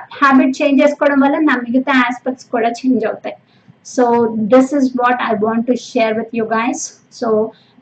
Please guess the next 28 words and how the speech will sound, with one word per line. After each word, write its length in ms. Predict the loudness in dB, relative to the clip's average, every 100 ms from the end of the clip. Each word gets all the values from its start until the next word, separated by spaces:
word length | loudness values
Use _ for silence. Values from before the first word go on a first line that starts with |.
| -4 2
మీరు 360 | 4 4 4 2 2 2
మీ 80 | 4 6 6
లైఫ్లో 380 | 4 4 2 2 -2 _ 4 4
ఏ 40 | 4 2
హ్యాబిట్ని 480 | 2 2 0 0 -2 0
చేంజ్ 260 | 4 4 4
చేసుకోవాలి 580 | 2 0 0 2 2 0
అనుకుంటున్నారు, 760 | -2 -2 -2 -2 -2 -2 0 0 0 -4 _ _ -2
and 160 | 4 4 4 2 4
ఏ 40 | 4 2
హ్యాబిట్, 460 | 2 4 4 0 -2 -6 -6
ఒక్క 160 | -2 -4 0
హ్యాబిట్ 360 | 2 4 2 0
చేంజ్ 240 | 0 2 2
చేసుకుంటే 500 | 2 0 2 0 2 0 0 -2
ఆ 20 | 0 0
మిగతా 340 | 0 0 0 -2 -2
ఆస్పెక్ట్స్ 440 | -4 -4 -6 -6 _
కూడా 200 | 2 4 2 2
చేంజ్ 260 | -2 2 2
అవుతాయి 260 | 2 -2 -4
అనుకుంటున్నారు. 640 | -4 -6 -6 -4 -2 -2 -8 _ _ _ -4
So 80 | 0 0 2
what 180 | 2 4 2
is 80 | -2 -2
that 160 | -4 -2 2
one 140 | 4 4 2
habit? 420 | 0 0 -4